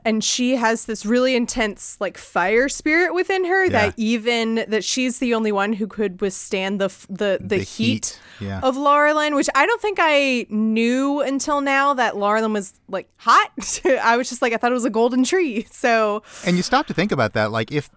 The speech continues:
Speaker 2: if just, like, the last fruit from Laurelin is that hot,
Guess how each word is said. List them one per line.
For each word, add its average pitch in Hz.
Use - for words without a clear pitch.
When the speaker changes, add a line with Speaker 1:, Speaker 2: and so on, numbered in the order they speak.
Speaker 2:
if 156
just, 185
like, 156
the 123
last 110
fruit 120
from 151
Laurelin 156
is 117
that 107
hot, 120